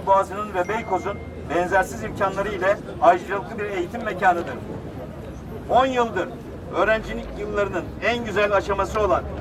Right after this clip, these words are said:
fakülte günlerinin güzelliklerini yaşayan, düzenlenen görkemli mezuniyet törenlerinde hayata atılan ilk adım heyecanını tadan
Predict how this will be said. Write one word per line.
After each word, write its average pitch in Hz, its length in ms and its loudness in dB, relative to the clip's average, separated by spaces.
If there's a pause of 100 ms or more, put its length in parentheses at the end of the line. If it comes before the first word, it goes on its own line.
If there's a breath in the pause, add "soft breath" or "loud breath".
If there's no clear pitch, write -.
fakülte 226 380 0
günlerinin 190 480 -2 (120)
güzelliklerini 214 680 0
yaşayan, 202 420 4 (400)
düzenlenen 202 560 0
görkemli 208 460 -2
mezuniyet 196 540 0
törenlerinde 196 680 2 (240)
hayata 190 540 4
atılan 190 360 2 (120)
ilk 233 80 -6 (100)
adım 180 240 0
heyecanını 185 580 2
tadan 175 280 4